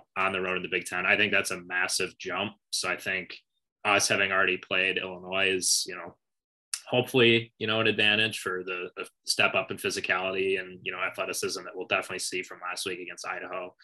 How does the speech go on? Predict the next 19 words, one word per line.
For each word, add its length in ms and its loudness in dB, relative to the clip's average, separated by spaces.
Um, 520 2
I 80 8
don't 100 8
know. 140 4
Prediction 360 6
wise, 300 6
I, 200 4
I 100 6
do 160 6
think 240 2
Indiana 380 2
comes 260 -6
out 220 2
much, 360 -2
much 200 0
sharper 500 2
than 140 0
they 140 4
did 380 2